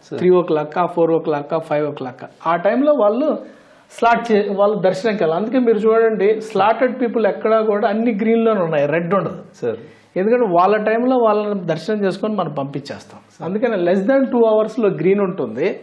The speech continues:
Speaker 1: సార్.
Speaker 2: వెయిటింగ్ అవర్స్ two to four hours వస్తేనేమో ఎల్లో ఉంటుంది. వెయిటింగ్ అవర్స్ four to eight hours వస్తుంటే ఇంకో కలర్ ఉంటుంది. More than eight hours ఉంటే మనకి రెడ్ కలర్ వస్తుంది. స్లాటెడ్లో అన్ని చూడు కూడా less than two అవర్స్లోనే దర్శనం అయిపోతుంది.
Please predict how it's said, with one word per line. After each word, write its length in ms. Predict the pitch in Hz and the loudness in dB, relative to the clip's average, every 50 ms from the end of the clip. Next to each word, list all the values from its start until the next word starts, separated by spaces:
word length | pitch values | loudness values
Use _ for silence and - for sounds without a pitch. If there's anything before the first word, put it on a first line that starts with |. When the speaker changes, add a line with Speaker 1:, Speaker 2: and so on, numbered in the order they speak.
| - - | -12 -10
Speaker 1:
సార్. 120 | 135 120 110 127 - - - _ _ _ _ _ _ - | -10 -10 -10 -12 -16 -20 -20 _ _ _ _ _ _ -2
Speaker 2:
వెయిటింగ్ 480 | 147 175 220 254 262 - 311 294 277 | 2 2 2 2 2 0 0 2 2
అవర్స్ 340 | 269 262 254 262 254 254 - - - 262 | 2 2 2 2 0 0 -2 0 2 2
two 100 | 277 294 | 4 4
to 80 | 277 302 - - | 4 2 2 2
four 200 | - 247 240 240 233 226 | 2 2 2 2 2 2
hours 220 | 220 226 226 226 - 226 | 2 0 -2 -2 -2 -2
వస్తేనేమో 800 | 196 196 - - 208 208 208 208 202 208 214 220 214 196 175 147 | -2 -2 -2 -2 -2 0 0 0 0 0 0 0 0 0 0 0
ఎల్లో 280 | 139 156 175 185 208 | 0 0 2 2 2
ఉంటుంది. 600 | 214 190 170 147 160 135 117 117 139 160 190 - - - - 151 135 185 | 2 0 -2 -2 -6 -8 -6 -4 -4 -4 -6 -6 -10 -14 -18 -12 -4 0
వెయిటింగ్ 420 | 185 214 233 226 269 269 262 254 254 | 0 0 0 2 2 4 4 4 4
అవర్స్ 340 | 240 240 220 233 - - | 2 0 0 -2 -2 0
four 180 | 220 220 226 220 | 2 2 2 0
to 100 | 233 247 | 0 0
eight 260 | 240 226 214 220 214 214 220 | 2 4 4 2 2 2 0
hours 260 | 202 190 190 - - | 0 0 0 -2 -4
వస్తుంటే 720 | 190 185 - - 190 185 180 196 190 185 160 143 - - - - - | -6 -6 -4 -6 -6 -4 -2 0 0 2 0 -2 -4 -10 -14 -12 -12
ఇంకో 220 | 170 160 - 190 | -6 -2 -2 -2
కలర్ 260 | 190 185 180 170 165 | 0 0 0 0 0
ఉంటుంది. 540 | 160 151 135 - 135 135 127 135 170 208 - - - - - _ _ _ _ _ - 160 | -2 -4 -4 -6 -6 -6 -4 -4 -4 -6 -6 -8 -14 -20 -20 _ _ _ _ _ -8 -2
More 300 | 170 208 262 277 285 285 | 0 2 2 2 0 0
than 180 | 277 269 254 240 | 0 0 0 0
eight 140 | 233 220 233 233 | -2 -2 -2 -4
hours 320 | 233 233 214 - - 233 | -4 -4 -6 -6 -6 -6
ఉంటే 200 | 220 220 220 269 | -4 -4 -6 -8
మనకి 300 | 269 269 214 202 147 143 | -6 -6 -6 -6 -6 -4
రెడ్ 240 | 165 175 185 165 - - | -4 -4 -4 -4 -4 -4
కలర్ 240 | 180 156 123 113 | -4 -4 -4 -6
వస్తుంది. 280 | - - - - - _ _ _ _ - | -14 -18 -20 -20 -20 _ _ _ _ -10
స్లాటెడ్లో 640 | - - 190 190 220 240 240 - 277 277 269 277 277 | -4 0 2 2 2 2 0 -2 -4 -4 -2 -4 -4
అన్ని 340 | 247 214 226 247 262 285 277 | -4 -4 -4 -4 -4 -2 -2
చూడు 340 | 269 262 254 247 240 240 | -2 -2 -2 -2 -2 -2
కూడా 360 | 220 220 214 214 247 349 415 - - - _ _ - 131 143 | 0 0 0 -2 -2 -4 -8 -10 -14 -20 _ _ -16 -10 -8
less 300 | 160 180 170 175 208 262 | -6 -6 -6 -4 -2 -2
than 180 | 269 277 262 | 0 -2 -2
two 120 | 262 233 214 | 0 2 2
అవర్స్లోనే 460 | 214 214 214 214 226 226 220 254 262 269 | 2 2 0 -2 -6 -8 -8 -8 -8 -6
దర్శనం 320 | 196 175 170 - - 175 | -8 -8 -8 -10 -12 -12
అయిపోతుంది. 380 | 160 135 - - - - - | -12 -12 -12 -16 -20 -20 -20